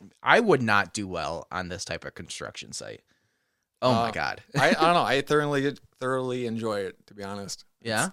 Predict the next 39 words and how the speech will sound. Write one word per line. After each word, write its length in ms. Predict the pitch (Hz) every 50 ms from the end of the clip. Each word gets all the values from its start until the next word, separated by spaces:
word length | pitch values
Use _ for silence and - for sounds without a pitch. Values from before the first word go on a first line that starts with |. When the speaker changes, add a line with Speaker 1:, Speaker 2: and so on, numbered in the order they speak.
| _ _
Speaker 2:
it's 160 | - 110 -
different. 520 | - 117 131 135 - - 139 131 135 131 -
Every, 500 | - 110 117 117 113 113 113 107 107 107 - _ -
every 180 | 120 120 123 117
scaffold 420 | - - 120 120 117 - - 113
you 80 | 110 113
build 200 | 110 110 113 110
is 80 | 101 -
different. 440 | 117 110 - - 110 113 110 104
Every 180 | 101 107 110 110
vessel 340 | 104 110 107 98 - - 117
you 80 | 110
climb 240 | 104 - 107 107 107
into 160 | 107 101 -
is 120 | 107 104 -
different. 480 | - 107 101 - - 104 107 101 - _ _ _ _ _ _ _ _ _ _ _ _
Speaker 1:
Now, 200 | 147 156 160 160
do 120 | 160 - 170
you 60 | 175
think 280 | 175 - 196 202 160 -
that, 440 | 214 180 175 151 - - - - -
do 100 | - 151
you 120 | 151 151
have, 280 | 147 - 135 143 160 175
like, 160 | 160 135 -
an 80 | 123 120
innate, 520 | 113 113 113 113 110 107 110 110 110 -
like, 420 | 95 101 92 90 85 82 - - -
sense 500 | - - - - 107 101 101 101 - -
of, 420 | - - 92 92 87 85 82 - - -
"Oh 100 | 101 117
my 120 | 110 92 90
gosh, 280 | 104 104 104 95 -
that's 240 | - 95 82 - -
dangerous, 400 | - 85 87 82 107 104 98 -
I 80 | 92 92
wanna 220 | 87 85 76 -
do 180 | - 76 64 -
it"? 180 | 98 113 -